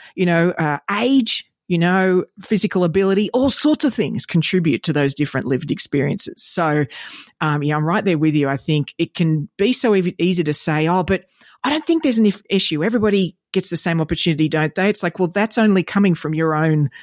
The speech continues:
lived experience. You know, what's required here is to be able to step outside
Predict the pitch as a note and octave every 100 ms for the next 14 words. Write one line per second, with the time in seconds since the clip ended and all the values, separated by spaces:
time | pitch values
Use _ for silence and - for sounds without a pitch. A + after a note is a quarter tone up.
0 | - _ - D#3 C3 C#3 - - C#3+ C#3
1 | - - - D3+ C#3+ C#3+ D#3+ - - D3
2 | D3+ D3 C#3 C#3+ C#3+ C#3 D3 C#3 D3 D3
3 | D#3 C#3 - C#3 D3 - - C3+ D2 -